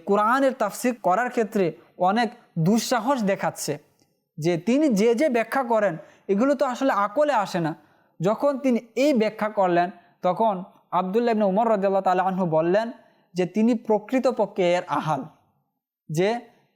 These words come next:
তাকে আল্লাহ তাআলা প্রকৃতপক্ষে ওই মানের জ্ঞান দান করেছেন, যার কারণে তিনি এরকম সূক্ষ্ম সূক্ষ্ম তাফসীর করতে পারেন। তো সুতরাং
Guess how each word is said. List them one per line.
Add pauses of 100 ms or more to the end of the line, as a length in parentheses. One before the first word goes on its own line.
(100)
তাকে
আল্লাহ
তাআলা (240)
প্রকৃতপক্ষে (100)
ওই
মানের
জ্ঞান
দান
করেছেন, (320)
যার
কারণে
তিনি (280)
এরকম
সূক্ষ্ম
সূক্ষ্ম
তাফসীর
করতে
পারেন। (400)
তো
সুতরাং